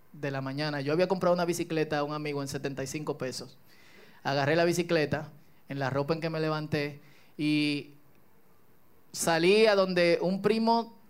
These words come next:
como quinto de mi abuelo, que le decían el Chino, en una loma en Herrera, por allá, casi llegando a la prolongación veintisiete de febrero, y yo llegué ahí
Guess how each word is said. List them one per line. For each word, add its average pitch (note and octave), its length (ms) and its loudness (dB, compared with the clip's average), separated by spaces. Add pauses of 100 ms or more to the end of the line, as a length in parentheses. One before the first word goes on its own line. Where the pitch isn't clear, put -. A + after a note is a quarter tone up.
(220)
como E3 280 -2
quinto G3+ 380 0
de D#3 100 2
mi D#3 80 -4
abuelo, D3+ 460 2
que D3 80 -4
le D3 80 0
decían E3 320 0
el E3 140 -2
Chino, D3+ 420 -4
en C#3+ 100 -6
una D#3+ 180 -2
loma D#3 320 2
en C#3+ 60 -6
Herrera, C#3 460 -4
por B2+ 100 -8
allá, C3+ 300 -6
casi C#3+ 200 -6
llegando D3+ 680 2 (400)
a C#3+ 100 2
la C3+ 560 2 (720)
prolongación E3+ 560 4
veintisiete F#3 420 2
de E3+ 80 2
febrero, D3+ 540 0
y C#3+ 260 -6 (1200)
yo E3 120 2
llegué A3+ 260 6
ahí F3+ 420 2